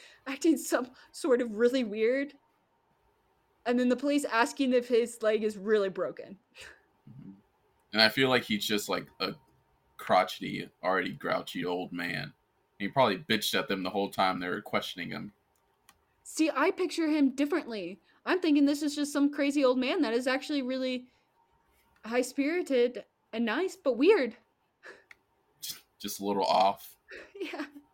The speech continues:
Speaker 2: No one's
Speaker 1: You're like,
Speaker 2: suspecting anything. He's already off.
Speaker 1: I'm a little uncomfortable around him, but he's making me laugh nervously. <laughs> Um,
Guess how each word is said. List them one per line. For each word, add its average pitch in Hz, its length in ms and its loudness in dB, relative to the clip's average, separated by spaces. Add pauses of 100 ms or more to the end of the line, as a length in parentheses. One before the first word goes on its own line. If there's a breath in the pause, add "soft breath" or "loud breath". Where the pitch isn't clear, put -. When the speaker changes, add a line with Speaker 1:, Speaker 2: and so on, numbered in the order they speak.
(920 loud breath)
Speaker 2:
No - 180 0
one's 113 140 0
Speaker 1:
You're 285 100 4
like, - 140 4
Speaker 2:
suspecting 95 300 -4
anything. - 200 -8
He's 117 180 -2
already 101 240 2
off. 90 320 -4 (640)
Speaker 1:
I'm 277 220 4
a 262 40 4
little 269 380 4
uncomfortable 269 760 2
around 208 320 -2
him, 220 400 -4
but 208 680 2 (1400)
he's 226 420 -8
making 240 260 -2
me 233 100 0
laugh 208 260 -4 (540)
nervously. 415 680 4 (720 loud breath)
<laughs> - 80 -16 (2000 soft breath)
Um, 233 540 0